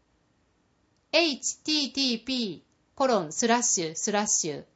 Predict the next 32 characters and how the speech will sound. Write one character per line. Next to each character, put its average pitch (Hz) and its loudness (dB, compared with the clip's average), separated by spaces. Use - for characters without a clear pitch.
ダ 311 4
ブ 320 2
リ 220 0
ュ - -16
ダ 277 6
ブ 277 0
リ 202 0
ュ - -12
ダ 247 4
ブ 240 2
リ 185 -2
ュ - -8
ド 196 -2
ッ 180 -4
ト 175 -4
エ 302 2
ス - -6
ユ 254 0
ー 156 -6
ゼ 277 2
ッ - -20
ト 202 -2
ユ 214 -2
ー - -
ケ 247 2
ー - -16
ア 233 4
イ 185 -4
ハ 240 2
イ 220 4
フ 160 -8
ン 139 -10